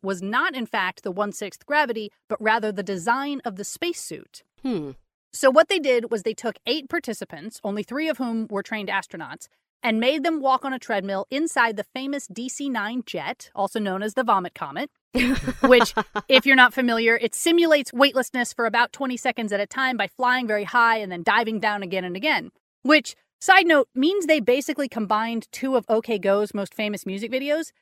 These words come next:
Speaker 1: Like, they had the treadmill one and they had the Vomit Comet one, and I think it's reasonable to
Speaker 2: Yes.
Speaker 1: think maybe somebody at nasa is a fan and got the idea to combine them.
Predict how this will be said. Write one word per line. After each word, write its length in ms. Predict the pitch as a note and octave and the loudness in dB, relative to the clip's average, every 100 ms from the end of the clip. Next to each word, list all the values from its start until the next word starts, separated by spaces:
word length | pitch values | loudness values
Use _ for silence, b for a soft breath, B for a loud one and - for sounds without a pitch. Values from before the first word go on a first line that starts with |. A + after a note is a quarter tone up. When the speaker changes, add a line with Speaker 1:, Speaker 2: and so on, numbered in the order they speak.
| _ - | _ 2
Speaker 1:
Like, 140 | A3 | 4
they 100 | A#3 | 6
had 200 | G#3 D4 | 6 6
the 80 | D4+ | 6
treadmill 400 | - D#4 D4 D4 | 8 8 10 8
one 280 | C#4 C#4 C4+ - | 8 6 4 0
and 140 | A#3 | 0
they 40 | A#3+ | 4
had 140 | C4 | 4
the 60 | B3 | 6
Vomit 300 | B3+ B3+ B3 | 4 4 2
Comet 280 | B3 A#3 G3 | 2 0 2
one, 260 | A3+ A3+ - | 2 0 0
and 120 | A3+ | -2
I 40 | |
think 140 | A#3+ B3+ | 0 0
it's 120 | A3+ | -2
reasonable 380 | B3+ B3 A#3 A3+ | -2 0 2 2
to 60 | |
Speaker 2:
Yes. 60 | A3+ | 0
Speaker 1:
think 180 | A#3 A3 - | -4 -6 -6
maybe 440 | G#3 A3 A#3+ A3+ | 0 0 0 -2
somebody 320 | A3 A#3+ A3 | -2 -2 -2
at 80 | G3+ | -2
nasa 280 | G3+ F#3+ - | -2 -2 -2
is 120 | F3 | -6
a 40 | F3+ | -6
fan 440 | - F#3+ F#3+ F#3 | -6 -4 -6 -8
and 100 | F#3+ | -4
got 140 | F3+ - | -4 2
the 80 | |
idea 240 | C4+ A3+ E3+ | 2 2 -4
to 60 | F3 | -6
combine 360 | F3+ E3+ D#3 | -4 -4 -4
them. 140 | D#3 | -8